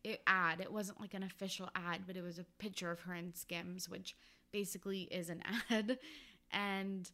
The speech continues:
the account at Problematic Fame, who I have mentioned, I think I first mentioned them in the Kardashians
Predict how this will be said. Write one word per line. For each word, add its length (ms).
the 340
account 440
at 200
Problematic 560
Fame, 440
who 300
I 120
have 160
mentioned, 760
I 60
think 200
I 100
first 300
mentioned 400
them 300
in 320
the 340
Kardashians 1080